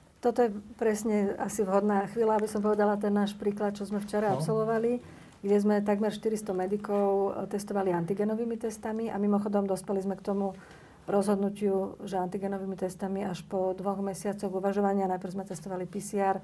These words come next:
Speaker 1: ale, e, zhodli sme sa, že antigenovými testami pre túto špecifickú skupinu, čo sú medici, ktorí sú aj tak pri stážovaní chránení ochrannými prostriedkami, že nám to z logistických dôvodov tie antigenové testy stačia.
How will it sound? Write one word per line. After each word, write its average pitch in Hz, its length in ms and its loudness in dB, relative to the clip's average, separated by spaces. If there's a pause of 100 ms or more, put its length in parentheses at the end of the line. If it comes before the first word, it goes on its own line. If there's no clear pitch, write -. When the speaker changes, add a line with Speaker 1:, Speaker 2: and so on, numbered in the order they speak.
(400)
Speaker 1:
ale, 190 320 0
e, 185 400 -6
zhodli 190 240 -4
sme 185 160 -6
sa, 190 160 -6
že 185 80 -4
antigenovými 185 640 -2
testami 180 320 -2
pre 185 240 0
túto 240 240 2
špecifickú 208 560 -2
skupinu, 214 560 -2 (400)
čo - 80 -2
sú 208 160 0
medici, 202 400 2
ktorí 202 240 2
sú 202 240 0
aj 202 160 2
tak 202 160 -4
pri 185 320 -2
stážovaní 185 560 -4
chránení 190 480 -2
ochrannými 202 480 -2
prostriedkami, 202 640 0 (560)
že 190 160 2
nám 190 160 2
to 196 160 -4
z - 160 -8
logistických 190 640 -2
dôvodov 190 640 0 (160)
tie 185 160 2
antigenové 190 400 -2
testy 190 320 -8
stačia. 185 480 0